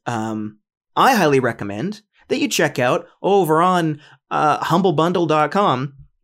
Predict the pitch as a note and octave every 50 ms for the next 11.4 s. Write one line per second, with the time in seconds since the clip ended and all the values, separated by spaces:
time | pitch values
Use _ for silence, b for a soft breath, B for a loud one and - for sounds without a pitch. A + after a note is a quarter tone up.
0 | _ - E3+ D#3+ E3 F3+ F#3 F#3+ E3+ F3 E3 D#3+ D#3+ - - F3 D#3 - - G#3+
1 | G#3+ - G3 G3 F#3 D3+ B2+ D#3 D#3+ E3+ A3+ B3 - - - E3+ D#3 D3+ D3+ D3
2 | C#3 - B2+ A#2+ - _ _ - C#3+ C3 C3+ B2+ B2 A#2 G#2+ F#2+ - _ _ _
3 | _ _ _ _ - - - C#3+ C#3 C#3+ D3+ D3+ C#3+ D3+ C3+ C#3 C#3+ C#3+ D3 C#3+
4 | C#3 C3+ C3 C3+ - C3+ C#3+ D3+ D3+ C3 C3 A#2+ G#2+ - A#2+ B2 A#2 A2 A#2 A#2+
5 | - B2+ A#2 - B2+ A#2 A2+ - - B2 A#2+ D3 F3+ F#3 B B B B B B
6 | B C3 B2+ B2+ B2+ - - - - F3 A3+ C#4+ D#4+ D#4 - C3+ F#2 F2 - _
7 | _ _ _ _ _ _ _ _ _ _ _ - - - - E3 E3 D#3 C#3+ D#3+
8 | F#3+ A3+ A3 - - - - - - D#3+ F#3+ G#3 G#3 F#3 E3 C#3 C#3 C3+ A#2+ C3
9 | A#2+ A2+ A2+ A#2+ C#3 C#3+ D3+ G#3+ B3 - F#3+ D3+ C#3 C#3+ D#3 G3 A3 A#3+ A#3+ G3
10 | F3+ F3+ F#3 F#3 F3+ D#3+ C3+ C3+ C#3 C#3+ D3 D#3 D#3 C#3 C3+ - - D3 C#3+ C3
11 | C3 C3 B2+ B2+ C3+ C#3 -